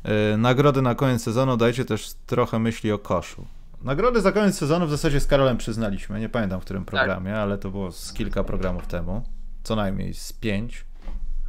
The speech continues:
Speaker 1: A jeśli chodzi o chudość, no ja po-, ja może na własnym przykładzie. Ja z tą pandemię jak gdyby przetworzyłem na ćwiczenia codzienne i widzę, że oni też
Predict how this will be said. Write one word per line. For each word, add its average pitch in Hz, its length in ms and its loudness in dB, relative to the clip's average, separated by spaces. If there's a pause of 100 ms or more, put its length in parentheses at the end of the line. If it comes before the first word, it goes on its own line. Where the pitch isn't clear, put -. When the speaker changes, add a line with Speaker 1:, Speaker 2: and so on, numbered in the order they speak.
(540)
Speaker 1:
A 110 80 2
jeśli 127 180 0
chodzi 135 220 2
o 127 100 2
chudość, 127 760 2
no 123 100 0 (260)
ja 143 280 4
po-, - 260 0 (360)
ja 151 180 8
może 180 200 6
na 160 100 6
własnym 156 300 4
przykładzie. 107 460 0
Ja 143 300 6
z - 120 -4
tą 143 180 2
pandemię 139 460 4
jak 127 340 2
gdyby 127 340 -2 (480)
przetworzyłem 139 580 2
na 127 100 0
ćwiczenia 120 580 0
codzienne 120 680 -2 (360)
i 123 380 -4
widzę, 131 340 -2
że - 260 -2
oni 120 240 -2
też 120 540 -2